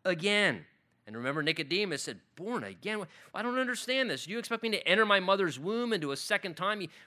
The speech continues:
was thinking about physical birth, and Jesus was, of course, trying to use an analogy to help him to understand, to where Jesus then said, "Nicodemus,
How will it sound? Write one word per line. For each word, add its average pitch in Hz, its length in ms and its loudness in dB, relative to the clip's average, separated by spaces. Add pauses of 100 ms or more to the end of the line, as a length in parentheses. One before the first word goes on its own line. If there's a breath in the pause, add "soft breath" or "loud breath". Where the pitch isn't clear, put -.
was 160 120 -6
thinking 202 320 0
about 180 220 2
physical 208 560 0
birth, 196 520 2
and 139 140 -6
Jesus 190 380 -6
was, 160 120 -6
of - 40 -14
course, 196 180 -2
trying 190 240 2
to 165 60 -10
use 180 180 -4
an 170 80 -2
analogy 165 960 4 (280 loud breath)
to 151 80 0
help 185 180 4
him 190 100 -4
to 175 160 -2
understand, 185 640 -2
to 165 60 -12
where 170 160 -4
Jesus 180 480 -6
then 175 180 -6
said, 160 200 -8
"Nicodemus, 175 580 -6